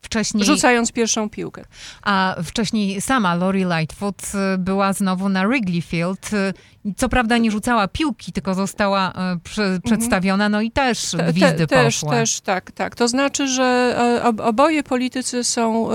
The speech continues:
Speaker 2: równie niepopularni w tej chwili. E, nie dość, że są, e, skłóceni między sobą, to jeszcze na dodatek są niep-,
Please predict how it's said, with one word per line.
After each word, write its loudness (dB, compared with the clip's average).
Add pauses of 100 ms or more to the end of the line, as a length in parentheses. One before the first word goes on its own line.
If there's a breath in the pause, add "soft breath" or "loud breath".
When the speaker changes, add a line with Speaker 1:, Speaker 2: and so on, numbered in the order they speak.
Speaker 2:
równie 0
niepopularni -2
w -16
tej -4
chwili. -8 (480 loud breath)
E, -2
nie 2
dość, 2
że 0
są, 0
e, -2 (380)
skłóceni -4
między -4
sobą, -4
to -6
jeszcze -4
na -4
dodatek -6
są 0
niep-, -4